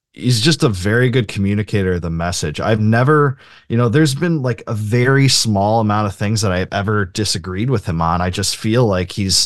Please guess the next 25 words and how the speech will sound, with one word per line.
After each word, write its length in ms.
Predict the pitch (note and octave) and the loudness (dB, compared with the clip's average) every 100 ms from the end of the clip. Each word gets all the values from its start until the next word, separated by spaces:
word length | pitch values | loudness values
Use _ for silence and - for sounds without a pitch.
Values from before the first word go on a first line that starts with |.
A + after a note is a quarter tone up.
| - | 0
almost 380 | A2+ B2 A2+ A#2 | 2 2 0 0
unimpeachable 840 | A#2+ G2+ F#2 G#2 G2+ G2 E2+ E2 | 0 -2 -4 -6 -4 -4 -4 -4
as 140 | D#2 | -4
a 60 | D#2 | -6
candidate. 560 | - F2+ F#2+ D2+ B1+ - - - - | -6 -2 -2 -4 -8 -12 -20 -20 -8
He 100 | - | 0
also 260 | A2 C3+ D3 | 2 4 4
has 140 | B2+ G#2 | 2 0
a 40 | |
pretty 240 | - A#2 G#2 | -2 -2 0
good 200 | G2 - | -2 -2
platform. 680 | - F2+ - - F#2 F#2+ G#2 | -2 -2 -2 -4 -4 -2 -2
He's 240 | F2+ E2 | -2 -4
been 220 | G2 F#2+ | -2 0
on, 360 | F#2+ F#2+ F#2 F2+ | 2 2 0 -2
you 80 | F#2 | -2
know, 120 | F2 | -4
Tim 340 | - - G2+ F#2+ | -4 0 0 0
Pool. 420 | - G2 G2+ G#2+ | -2 0 2 2
He's 240 | F#2+ E2+ | 0 -2
been 240 | F2+ F2+ F2+ | -2 -2 0
on 300 | F2 E2+ E2 - - - - | -2 -2 -6 -12 -20 -16 -6
some 260 | - G2 | 0 0
big 300 | F#2 F#2 F2+ | 0 -2 -2
podcasts, 840 | F2+ F2 F2+ - G#2 G2+ A#2 - | -2 0 0 -2 -2 0 0 -4